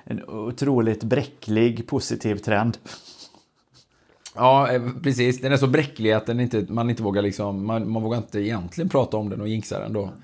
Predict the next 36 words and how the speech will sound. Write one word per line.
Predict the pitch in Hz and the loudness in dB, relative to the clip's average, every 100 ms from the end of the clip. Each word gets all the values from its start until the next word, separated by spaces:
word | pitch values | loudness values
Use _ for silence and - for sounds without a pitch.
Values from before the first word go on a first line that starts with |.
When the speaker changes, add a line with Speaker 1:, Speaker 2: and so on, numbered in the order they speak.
| - | -12
Speaker 2:
Men, | - 120 117 120 | 0 0 2 2
men, | 127 120 120 120 120 | 4 4 2 2 2
eh, | 117 - - _ | -2 -10 -20 _
det | - 131 | 0 4
är | 135 | 6
egentligen | 143 113 120 120 | 6 2 2 2
alla, | 123 98 98 117 | 2 2 2 2
det | 127 | 4
är | |
egentligen | 131 135 110 117 | 4 4 2 -2
allting | 110 107 147 120 107 98 - _ _ _ _ _ _ _ _ _ - | -2 2 4 4 4 -4 -14 _ _ _ _ _ _ _ _ _ -10
som | - 113 | -4 0
genomförs | 120 110 101 104 | 2 0 0 -2
är, | 101 110 | 0 0
är | - 113 | 0 -2
positivt | - 110 - 95 101 - | 0 -2 -2 -2 -4 -4
och | - | -4
på | |
väg | 104 95 | -2 -2
upp, | 95 95 | -2 -4
eftersom | 98 110 104 101 | -8 -6 -4 -2
det | |
under | 98 98 | -2 0
lång | 101 95 | 0 0
tid | 117 104 | -2 -2
inte | 104 | -2
var | 95 | -2
någon | 95 95 | 0 0
löpning | 95 95 90 | -2 -4 -8
alls | 80 - | -8 -6
då, | 107 | -4
efter | 87 - 98 | -4 -8 -6
mi-, | 95 95 104 | -6 -6 -6
efter | 101 104 | -8 -6
min, | 101 95 | -6 -4
eh, | 95 95 95 | -4 -4 -6